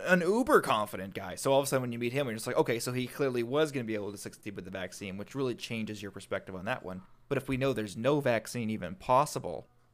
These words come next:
I'm curious how they're gonna phrase that final choice, because are we gonna believe some doctor in the Fireflies that they could possibly make a vaccine when we had the world expert in, like, the first two episodes say that we can't?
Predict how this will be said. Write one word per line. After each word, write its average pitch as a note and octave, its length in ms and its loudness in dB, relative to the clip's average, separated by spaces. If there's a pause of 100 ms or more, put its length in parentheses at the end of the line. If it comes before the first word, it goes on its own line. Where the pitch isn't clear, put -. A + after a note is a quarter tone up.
(180)
I'm A2+ 120 -6
curious C3+ 460 0
how A#2+ 100 -2
they're A2 120 -4
gonna G#2 160 -6
phrase G#2 800 -4 (640)
that A#2 180 2
final A2 340 0
choice, - 640 0
because G2 580 -8 (580)
are D3 200 8
we D3 160 2
gonna D3 200 2
believe C3 800 -6
some C3+ 480 -2
doctor C#3 580 2
in B2 220 -6
the A2+ 80 -8
Fireflies C#3+ 680 2
that A#2 200 0 (100)
they A#2+ 120 -2
could - 180 -10
possibly B2 320 0
make B2+ 100 0
a B2+ 60 0
vaccine C3+ 340 0
when A#2 100 -2
we A2 100 -4
had A2 200 0
the G#2+ 80 -2
world G#2+ 320 0
expert C#3+ 380 0
in, B2 60 -6
like, A2+ 100 -4
the G2+ 80 -8
first - 300 -6
two A2 120 -2
episodes C3 400 -2
say A#2 80 0
that G2+ 120 -2
we G#2+ 80 -4
can't? A2+ 280 -2